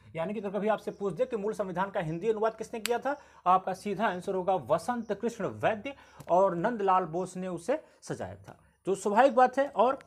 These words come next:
बाबा साहब अम्बेडकर, जो वो कमेटी बनी थी, उसके ड्राफ्टमैन, चीफ, चीफ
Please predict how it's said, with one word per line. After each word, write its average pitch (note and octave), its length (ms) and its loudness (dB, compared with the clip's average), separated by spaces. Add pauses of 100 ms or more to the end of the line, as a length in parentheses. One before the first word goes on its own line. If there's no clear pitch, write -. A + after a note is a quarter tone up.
बाबा D#3 320 10
साहब A#3+ 220 -2
अम्बेडकर, A3+ 460 -2
जो F#3+ 280 2
वो G3 140 2
कमेटी F3+ 460 0
बनी F3+ 240 -2
थी, F#3+ 360 -6
उसके F3+ 300 -4
ड्राफ्टमैन, C#3 560 0 (120)
चीफ, A3+ 280 -2 (440)
चीफ A3+ 240 -4